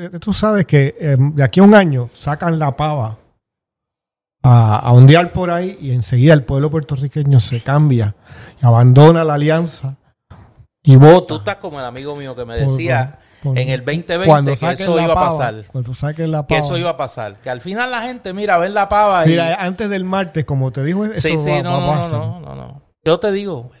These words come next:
Speaker 2: <laughs> Dios nos dé salud para ese martes por la noche estar en Palabra
Speaker 1: Cuando
Speaker 2: Libre.
Speaker 1: saquen así el
Speaker 2: Como hicimos en el veinte veinte, que para los que lo quieran ver,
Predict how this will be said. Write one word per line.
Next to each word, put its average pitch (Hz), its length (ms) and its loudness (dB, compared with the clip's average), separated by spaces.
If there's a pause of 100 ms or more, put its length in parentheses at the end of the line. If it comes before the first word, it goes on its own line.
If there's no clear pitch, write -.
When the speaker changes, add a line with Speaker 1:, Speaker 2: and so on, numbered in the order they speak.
(140)
Speaker 2:
<laughs> - 1120 -12
Dios 226 260 2
nos 226 260 -6
dé 208 140 -6
salud 143 460 -6 (1000)
para 135 220 2
ese 165 200 -6
martes 175 360 -6
por 170 160 -4
la 151 160 -2
noche 160 260 -8
estar 127 260 -6
en 127 120 -10
Palabra 147 300 2
Speaker 1:
Cuando 143 120 -2
Speaker 2:
Libre. - 60 -8
Speaker 1:
saquen 156 320 -4
así 160 420 -6
el 131 240 -4
Speaker 2:
Como 160 320 0
hicimos 202 480 -8
en 226 80 -8
el 196 100 -8
veinte 208 300 -10
veinte, 208 320 -8
que 147 100 -10
para 131 220 -6
los 131 120 -12
que 139 120 -8
lo 127 140 -8
quieran 180 320 -6
ver, 143 380 -8